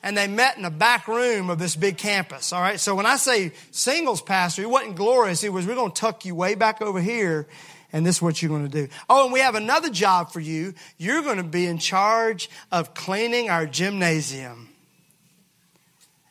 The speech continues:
And so I remember one day thinking to myself as I mopped the floors of that gymnasium bathroom, thinking to myself,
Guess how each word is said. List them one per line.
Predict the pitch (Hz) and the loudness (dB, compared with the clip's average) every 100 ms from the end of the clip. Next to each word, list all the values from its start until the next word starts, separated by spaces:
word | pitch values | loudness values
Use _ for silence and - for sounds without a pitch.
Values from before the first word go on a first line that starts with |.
| - | -6
And | 220 | 0
so | - 277 | 2 4
I | 311 | 4
remember | 302 269 262 196 | 4 0 2 2
one | 180 170 | 4 2
day | 165 180 240 - _ _ _ _ _ _ - _ - | 2 2 -2 -10 _ _ _ _ _ _ -20 _ -4
thinking | 285 302 | -4 -2
to | 277 | -2
myself | 254 247 - 247 190 147 | 0 2 2 4 2 0
as | 165 170 | -6 0
I | 220 185 151 | 2 2 -2
mopped | 165 208 240 - | -4 -2 -2 -4
the | 202 | -10
floors | - 226 220 185 175 160 - - _ _ _ | -10 -2 0 0 -2 -6 -10 -16 _ _ _
of | - 160 | -8 -2
that | 175 202 202 - - _ _ _ _ | 4 4 2 -8 -20 _ _ _ _
gymnasium | 147 202 190 190 170 156 151 | -4 -4 -2 -2 -2 -4 -6
bathroom, | 143 175 156 143 127 139 _ _ _ _ _ _ - _ - | -2 -2 -2 -8 -20 -20 _ _ _ _ _ _ -20 _ -12
thinking | 269 269 | -10 -8
to | 254 | -4
myself, | 233 226 175 208 165 135 | -2 0 0 -2 -2 -4